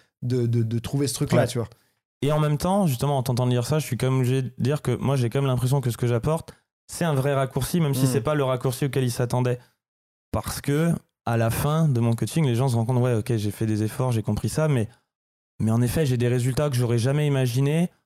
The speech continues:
Speaker 2: en mangeant beaucoup plus que ce que je pensais et en m'entraînant
Speaker 1: Mm.
Speaker 2: moins que ce que je pensais et beaucoup moins que ce que je faisais avant. » Donc, il y a quand même un vrai raccourci, même si c'est pas celui que t'imagines
Speaker 1: Ouais.
Speaker 2: là en tête, si tu veux. J'ai quand même l'impression, voilà, ces fameux qua-, euh, vingt quatre-vingts du vingt quatre-vingts. J'ai quand même l'impression d'avoir trouvé,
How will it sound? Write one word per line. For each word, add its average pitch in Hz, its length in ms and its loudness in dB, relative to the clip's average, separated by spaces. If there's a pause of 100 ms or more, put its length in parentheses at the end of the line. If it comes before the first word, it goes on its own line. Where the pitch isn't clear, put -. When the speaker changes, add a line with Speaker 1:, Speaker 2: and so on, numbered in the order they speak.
(120)
Speaker 2:
en 123 80 0
mangeant 131 320 2
beaucoup 151 260 -2
plus 160 200 -2
que 147 100 -2
ce 127 80 -6
que 139 80 -2
je 127 80 0
pensais 156 840 -2 (160)
et 117 80 0
en 123 60 0
m'entraînant 131 400 2
Speaker 1:
Mm. 135 60 2
Speaker 2:
moins 165 200 2
que 151 100 -2
ce - 80 -6
que 143 80 0
je 123 80 -4
pensais 151 460 0
et 127 40 0
beaucoup 135 260 0
moins 151 180 2
que 139 100 -2
ce 120 80 -4
que 135 80 -2
je 117 60 -2
faisais 127 220 0
avant. » 127 260 0 (580)
Donc, 107 120 -2
il 120 40 0
y 139 40 2
a 165 120 2
quand 160 120 -2
même 147 120 0
un 135 100 0
vrai 127 180 0
raccourci, 127 460 0
même 131 160 2
si - 100 -10
c'est 120 140 -4
pas 135 120 0
celui 127 260 -2
que 123 60 -12
t'imagines 123 420 0
Speaker 1:
Ouais. 123 60 2
Speaker 2:
là 117 60 4
en 117 80 2
tête, 117 200 -2
si - 60 -18
tu - 120 -4
veux. 107 100 -4 (120)
J'ai 110 140 0
quand 139 120 -2
même 156 220 0 (560)
l'impression, 120 420 0
voilà, 120 160 2
ces 120 160 -6
fameux 131 340 0 (380)
qua-, - 140 -4 (100)
euh, 101 100 -2
vingt 127 220 -2
quatre-vingts 139 400 -2
du 131 100 0
vingt 127 140 0
quatre-vingts. 123 440 -2
J'ai 107 120 -2
quand 135 100 -2
même 147 100 0
l'impression 135 380 -2
d'avoir 120 280 0
trouvé, 139 400 -2